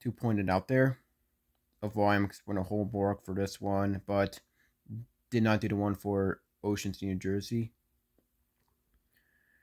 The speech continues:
Yeah, I just explored the ones, like, at stores. And on the right of us is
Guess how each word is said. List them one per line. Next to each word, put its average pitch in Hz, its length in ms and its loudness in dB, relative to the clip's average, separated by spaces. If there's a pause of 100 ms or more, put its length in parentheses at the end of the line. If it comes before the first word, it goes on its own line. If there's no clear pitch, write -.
(240)
Yeah, 104 220 6
I 107 80 8
just 117 220 4
explored 104 640 0 (160)
the 101 60 -8
ones, 98 500 -2
like, 98 200 -6 (1000)
at 104 180 0
stores. 95 580 -2 (2000)
And 107 540 4 (1120)
on 98 380 -2 (500)
the 107 80 -12
right 101 160 -2
of 104 140 0
us - 500 -4 (2000)
is 101 300 -2